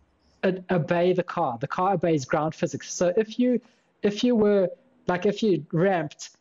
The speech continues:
and you went to the side, it was as if you were dra-, like, drifting on the ground.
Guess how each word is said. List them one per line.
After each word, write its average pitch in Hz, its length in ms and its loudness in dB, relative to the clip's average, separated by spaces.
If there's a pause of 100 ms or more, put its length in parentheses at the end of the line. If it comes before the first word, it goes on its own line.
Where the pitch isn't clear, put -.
(140)
and 175 140 2
you 180 100 4
went 175 200 2
to 185 80 0
the 151 60 2
side, 127 600 -2
it - 120 -6
was 175 180 0
as 170 160 0
if 202 240 -2
you 214 120 2
were 185 140 4
dra-, 170 440 0
like, 156 280 -2
drifting 185 380 0
on 170 120 -2
the 147 80 -2
ground. 147 420 0